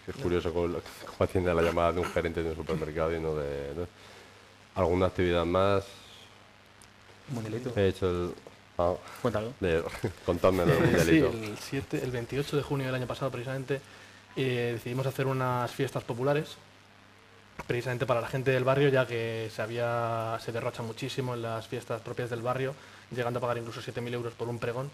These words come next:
Speaker 2: que casualmente este año no lo han, no lo han llevado a cabo porque escracheamos el anterior año.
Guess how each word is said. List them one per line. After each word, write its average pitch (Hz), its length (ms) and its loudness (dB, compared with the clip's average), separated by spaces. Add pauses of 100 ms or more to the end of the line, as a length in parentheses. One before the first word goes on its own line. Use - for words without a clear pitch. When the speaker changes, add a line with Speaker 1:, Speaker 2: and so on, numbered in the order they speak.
(840)
Speaker 2:
que 117 200 -4
casualmente 113 400 -6
este 120 140 -6
año 113 180 -4
no 117 80 -6
lo 113 120 -4
han, 110 300 -6
no 127 120 -6
lo 123 60 -4
han 120 60 -4
llevado 117 200 -2
a 113 60 -8
cabo 120 180 -2
porque 107 380 -8
escracheamos 117 580 -6
el 117 60 -6
anterior 120 300 -4
año. 143 200 -4